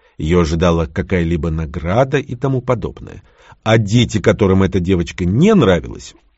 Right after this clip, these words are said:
распускали неприятные слухи. Ее поймали на обмане или воровстве и так далее. Очевидно, что содержание этих слухов было консонантно мнению одноклассников о девочке.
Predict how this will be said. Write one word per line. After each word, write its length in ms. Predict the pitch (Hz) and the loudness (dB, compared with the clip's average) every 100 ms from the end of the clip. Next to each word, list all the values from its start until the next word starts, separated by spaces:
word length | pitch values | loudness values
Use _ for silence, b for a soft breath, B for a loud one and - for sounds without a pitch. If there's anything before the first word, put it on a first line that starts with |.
| - | -8
распускали 600 | 98 101 - 110 196 202 | -2 -2 -2 -4 0 2
неприятные 800 | 202 190 196 117 107 95 95 92 | 2 2 4 4 4 2 -2 -6
слухи. 520 | - 90 85 - 87 _ _ _ - | -6 -10 -10 -12 -18 _ _ _ -4
Ее 220 | 190 185 | 2 2
поймали 480 | 190 190 170 101 90 | 4 4 4 4 4
на 180 | 101 | 2
обмане 480 | 98 107 165 190 170 | 0 0 2 2 2
или 360 | - - 190 127 | 0 -2 0 0
воровстве 640 | 76 73 76 - 165 196 | 0 -8 -10 -6 0 0
и 200 | - 143 | 0 -2
так 260 | 143 98 71 | 0 -2 -2
далее. 360 | 60 57 - - _ _ _ _ _ _ _ - | -10 -12 -16 -20 _ _ _ _ _ _ _ -10
Очевидно, 640 | 73 71 90 98 98 98 | -8 -4 0 2 2 0
что 180 | 90 95 | 0 -2
содержание 580 | 85 87 95 85 101 95 | 0 2 2 4 4 2
этих 180 | 92 85 | 0 -6
слухов 520 | 90 95 101 143 127 | -4 -4 0 -2 0
было 260 | 98 95 95 | 2 2 2
консонантно 960 | 107 101 95 113 131 185 117 - 78 | 0 0 2 0 2 2 0 -4 -8
мнению 480 | 78 95 98 85 78 | -4 0 0 -2 -4
одноклассников 1000 | - 76 73 71 92 104 101 127 143 135 - | -8 -8 -8 -4 0 0 0 -4 -4 -6 -4
о 120 | 90 | -4
девочке. 560 | 90 78 71 - - | -4 -6 -12 -16 -20